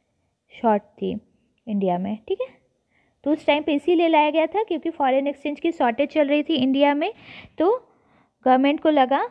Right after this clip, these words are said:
कि ऐसी एक्ट, एक्ट लानी चाहिए जिससे कि उस टाइम पे फॉरेन एक्सचेंज रिजर्व को बचाया जा सके, ओके, और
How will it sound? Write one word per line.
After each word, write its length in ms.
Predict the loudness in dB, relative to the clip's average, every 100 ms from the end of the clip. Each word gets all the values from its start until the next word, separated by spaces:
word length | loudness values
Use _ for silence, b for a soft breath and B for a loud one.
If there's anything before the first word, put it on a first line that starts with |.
| _ _ _ -2
कि 140 | 0 0 -4 -4
ऐसी 340 | -2 -2 -2 0
एक्ट, 240 | 0 -4 -14 _ -6
एक्ट 240 | -4 -2
लानी 320 | 0 2 2 0
चाहिए 340 | 0 2 2
जिससे 280 | 0 -2 -4
कि 220 | 2 4 2 0 b b b
उस 180 | -10 -2
टाइम 220 | 0 0 0
पे 140 | 2 2 0 B -4
फॉरेन 360 | 0 2 2 2
एक्सचेंज 440 | -2 -2 -2 0
रिजर्व 300 | -2 0 -2
को 180 | 0 0
बचाया 400 | 2 2 2 2 2
जा 180 | 2 2
सके, 320 | 0 0 0 -2 b b b
ओके, 220 | 2 2 2 -4 _ _ _ _ _ -4
और 240 | 0 0